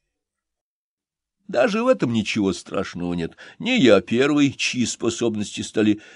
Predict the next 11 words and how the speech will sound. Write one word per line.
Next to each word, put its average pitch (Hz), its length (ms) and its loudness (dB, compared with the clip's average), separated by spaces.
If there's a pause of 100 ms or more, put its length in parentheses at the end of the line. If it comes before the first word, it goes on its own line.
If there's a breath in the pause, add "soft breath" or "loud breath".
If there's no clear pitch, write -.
ненужными 120 760 4
для 110 200 2
общества. 113 400 -2 (240 loud breath)
Где 233 380 -2
вы 254 180 0
сейчас, 208 920 -2 (320 soft breath)
виртуозы 135 760 2
линотипов? 123 1080 2 (260 loud breath)
Где 269 240 2
вы, 240 180 0
шорники? 123 1200 0